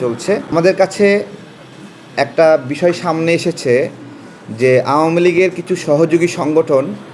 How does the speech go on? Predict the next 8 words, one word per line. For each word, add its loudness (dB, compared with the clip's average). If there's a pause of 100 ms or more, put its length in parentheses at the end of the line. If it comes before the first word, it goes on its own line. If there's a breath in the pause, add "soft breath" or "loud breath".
(400)
সংস্কার -2
আলোচনায় 0
ছিল। 2 (2500)
তো 4 (300)
আমরা 2 (200)
ঐকমত্য -2
কমিশনের 0 (140)
কাছে -2